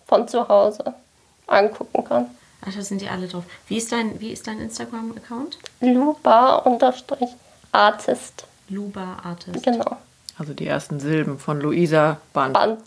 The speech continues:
Speaker 1: genau.
Speaker 3: Luba.
Speaker 1: Mein Künstlername.
Speaker 3: Ja, ziemlich lässig. Mhm.
Speaker 1: <laughs> Ja.
Speaker 2: Ja, andere, also ich denke jetzt gerade,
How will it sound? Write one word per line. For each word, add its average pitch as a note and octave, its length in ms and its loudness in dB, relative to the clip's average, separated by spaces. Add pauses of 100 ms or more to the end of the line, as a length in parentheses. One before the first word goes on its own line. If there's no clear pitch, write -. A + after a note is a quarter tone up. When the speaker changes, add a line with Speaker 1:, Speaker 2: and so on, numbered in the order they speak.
Speaker 1:
genau. G#3+ 420 6
Speaker 3:
Luba. D#3 680 -10
Speaker 1:
Mein A3 220 4
Künstlername. - 920 0
Speaker 3:
Ja, D#3 220 0
ziemlich D#3+ 320 -6
lässig. D3+ 420 -6
Mhm. E3 180 -6
Speaker 1:
<laughs> E3+ 60 0
Ja. D4+ 480 8 (1160)
Speaker 2:
Ja, B3 280 4 (200)
andere, B3+ 360 2
also G#3 200 -2
ich A3 200 -6
denke A3 220 -2
jetzt G3+ 160 -6
gerade, G#3 180 -2